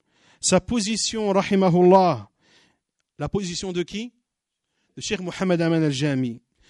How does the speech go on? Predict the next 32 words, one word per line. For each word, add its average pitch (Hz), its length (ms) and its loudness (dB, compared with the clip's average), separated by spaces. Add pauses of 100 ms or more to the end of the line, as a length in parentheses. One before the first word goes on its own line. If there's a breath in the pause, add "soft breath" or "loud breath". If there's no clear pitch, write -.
(280 soft breath)
était 180 240 6
la 214 120 8
même 247 280 6
que 226 100 2
les 208 140 6
savants 202 340 4
d'Arabie, 160 640 0 (600)
à 165 120 -2
savoir 220 520 4
soutenir 233 600 4
les 214 100 6
dirigeants 220 640 4
de 196 120 2
l'Arabie 208 520 2
et 190 60 0
du 170 120 -8
Koweït 196 600 0 (1400 soft breath)
pour 180 240 0
repousser 208 800 2 (320)
cette 190 340 2
oppression 190 640 -2
par 175 280 -6
tous 208 120 -10
les 185 140 -4
moyens 156 360 -4
licites. - 600 -10 (380)
L'oppression 175 480 -4
de 175 100 -4
qui ? 180 320 -12 (800)
De 156 60 -8
Saddam 143 360 -2
Hussein. 101 380 -8